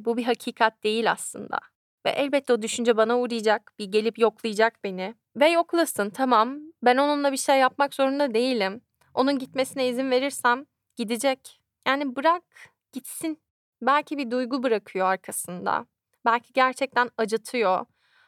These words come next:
Ama o vakitte dönüp belki o duyguya bir yoklamak lazım ki onun için <laughs> duygu yoklaması var. Bana ne söylemek istiyor? Acaba bununla burada kendime ne öğretmeye çalışıyor olabilirim?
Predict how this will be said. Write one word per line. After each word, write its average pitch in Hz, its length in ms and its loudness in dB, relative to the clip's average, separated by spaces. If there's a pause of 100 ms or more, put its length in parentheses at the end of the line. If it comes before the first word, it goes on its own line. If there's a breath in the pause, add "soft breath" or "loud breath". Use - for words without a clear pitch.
(200)
Ama 330 300 4
o 349 40 2
vakitte 330 540 -2
dönüp 294 300 -2 (240)
belki 240 360 4
o 220 160 0
duyguya 220 500 -2
bir 208 60 -6
yoklamak 190 680 -2
lazım 190 440 0
ki 285 380 -6
onun 233 240 0
için 220 500 -2
<laughs> - 20 -4
duygu 220 240 -2
yoklaması - 640 -8
var. 233 200 -6 (720)
Bana 254 240 2
ne 302 140 0
söylemek 208 540 0
istiyor? - 480 -8 (360)
Acaba 262 400 4
bununla 285 320 0 (160)
burada 254 220 4
kendime 254 500 0
ne 262 120 6
öğretmeye 190 440 0
çalışıyor - 460 -4
olabilirim? 101 560 -6